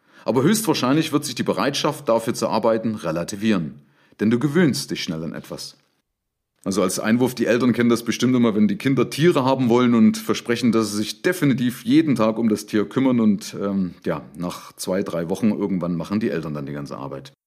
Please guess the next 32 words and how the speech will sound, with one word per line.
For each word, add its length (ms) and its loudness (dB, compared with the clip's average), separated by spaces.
Die 60 -2
Disziplin 500 4
liegt 180 2
auf 140 2
jeden 200 2
Fall 200 2
darin, 440 2
der 100 2
Versuchung 420 2
zu 140 -2
widerstehen, 500 4
nicht 320 2
mehr 320 2
auszugeben, 680 0
als 200 -2
du 80 -8
dir 100 0
leisten 460 -2
kannst. 500 -12
Ja, 100 0
sogar 300 2
immer 220 4
einen 240 2
Schnaps 340 -4
weniger 380 4
auszugeben, 640 -4
als 160 -6
du 60 -10
dir 160 -4
eigentlich 400 -6
leisten 480 -6
könntest. 580 -6